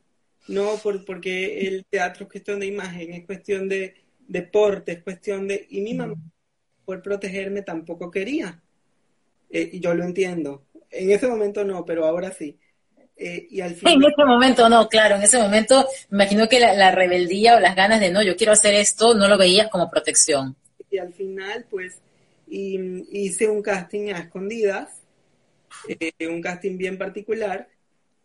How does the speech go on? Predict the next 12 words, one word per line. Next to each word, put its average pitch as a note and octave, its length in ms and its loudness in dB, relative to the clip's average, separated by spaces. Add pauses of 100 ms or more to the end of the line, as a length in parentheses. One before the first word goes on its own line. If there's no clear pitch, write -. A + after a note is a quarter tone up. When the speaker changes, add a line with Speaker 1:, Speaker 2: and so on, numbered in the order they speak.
(380)
Speaker 1:
eh, E3+ 340 -6
quedé F3+ 280 -4
en A3+ 120 -6
el A3+ 160 -6
casting A3 460 -10
y G3+ 120 -8
de E3+ 80 -8
ahí E3 180 -6
empecé F3+ 420 -12
en F3+ 100 -12
la F#3 120 -12
carrera F3+ 640 -10